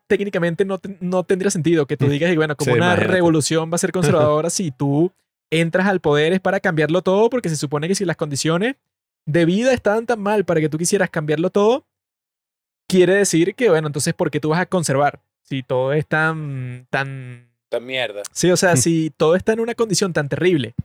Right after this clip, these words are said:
Speaker 1: que tú quieres cambiar violentamente la situación,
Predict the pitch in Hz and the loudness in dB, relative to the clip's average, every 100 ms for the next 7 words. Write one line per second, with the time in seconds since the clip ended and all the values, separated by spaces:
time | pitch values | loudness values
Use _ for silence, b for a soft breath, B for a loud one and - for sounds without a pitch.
0 | - _ _ 151 151 - 170 190 196 - | -12 _ _ -2 -2 0 0 0 0 -2
1 | 165 151 156 165 185 - 156 185 175 180 | -2 0 2 2 -2 -4 2 4 4 2
2 | 170 185 185 170 151 143 139 139 165 180 | -2 -2 -2 -2 -2 -2 -4 0 0 0
3 | 220 | -4